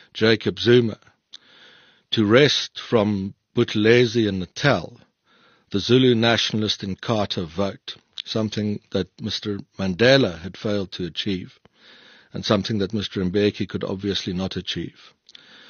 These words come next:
But Mister Mbeki does this without appreciating that if Mister Zuma is successful where he and Mister Mandela had failed, that Mister Zuma would come to inherit the mantle of Zulu nationalism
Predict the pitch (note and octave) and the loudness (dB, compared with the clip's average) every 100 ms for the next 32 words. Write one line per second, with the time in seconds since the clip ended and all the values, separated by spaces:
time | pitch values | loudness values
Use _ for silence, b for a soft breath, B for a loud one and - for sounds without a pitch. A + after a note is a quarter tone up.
0 | B G2+ F#2+ B2 - A2+ A2+ D3 F3 - | B -4 0 2 2 0 4 6 6 4
1 | A2+ B2+ D3 - A2+ - A2 A2+ C#3 C#3 | 4 6 6 2 -2 -2 -4 0 0 0
2 | A#2 B2+ C3+ - A2+ G2+ - G2 G2 G#2+ | 0 2 2 4 2 2 -2 -4 -4 -6
3 | G2+ A2+ G#2+ - F#2 B2+ D3 C3 A#2 - | -6 -6 -6 -8 -2 2 2 2 -2 -4
4 | G2+ - C3 B2+ - G2+ G2 G2 C3+ B2+ | -8 0 0 0 -4 -4 -2 2 4 4
5 | A2 G#2+ - G2+ F#2+ A2 A2+ G2+ F#2 - | 2 -4 -6 -6 -4 -4 -4 -4 -8 -8
6 | A#2 C#3+ A2 - _ B B B B B | 0 2 0 -4 _ B B B B B
7 | B B E2+ G#2+ A#2 - G2 C3+ C3 A#2 | B B -6 -2 -2 -2 4 4 6 2
8 | A2 - A#2+ A2 A2 G2+ F#2+ A#2 A2+ F#2+ | 0 0 0 0 -2 -2 2 2 0 -2
9 | G2 A2 A#2 G#2+ G2 G#2+ G2 G2 G#2 G2 | 0 0 -2 -4 -4 -4 -2 -2 -2 -4
10 | - F2+ E2+ - | -6 -8 -10 -14